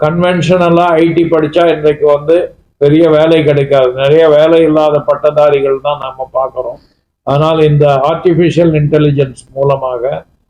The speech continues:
நாம வந்து மிகப்பெரிய அளவுல ஒரு எக்கானமியை உருவாக்க முடியும், பொருளாதாரத்தை உருவாக்க முடியும். அதற்காக தான் இந்த கருத்தரங்கத்தை கொண்டு வந்திருக்கிறோம். அஹ், உங்களுக்கு வந்து இந்த வந்து தொழில் பட்டறைகள், இது மூலமாக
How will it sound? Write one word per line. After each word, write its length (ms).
நாம 320
வந்து 320
மிகப்பெரிய 680
அளவுல 560
ஒரு 360
எக்கானமியை 680
உருவாக்க 580
முடியும், 400
பொருளாதாரத்தை 840
உருவாக்க 480
முடியும். 360
அதற்காக 560
தான் 220
இந்த 480
கருத்தரங்கத்தை 840
கொண்டு 220
வந்திருக்கிறோம். 580
அஹ், 320
உங்களுக்கு 540
வந்து 260
இந்த 220
வந்து 360
தொழில் 420
பட்டறைகள், 600
இது 240
மூலமாக 920